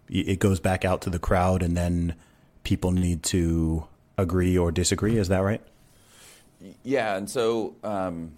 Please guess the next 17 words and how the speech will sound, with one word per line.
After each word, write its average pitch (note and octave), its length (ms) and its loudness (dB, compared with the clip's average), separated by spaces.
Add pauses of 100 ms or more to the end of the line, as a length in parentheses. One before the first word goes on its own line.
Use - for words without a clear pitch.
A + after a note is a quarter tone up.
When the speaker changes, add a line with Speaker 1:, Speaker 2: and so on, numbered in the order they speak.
(180)
Speaker 2:
if A2+ 200 -6
you're C3 140 -8
just B2 240 -14
going F#2 220 -4
to E2+ 80 -10
the D2 80 -14
doctor, C#2+ 600 -8 (200)
so C#2+ 420 -8 (180)
here F#2 200 -10
in E2 80 -8
the D#2 80 -12
States, D#2 380 -8
if D2 100 -16
you're D#2 120 -12
going D2+ 360 -8
to D2+ 260 -8
a C#2+ 300 -4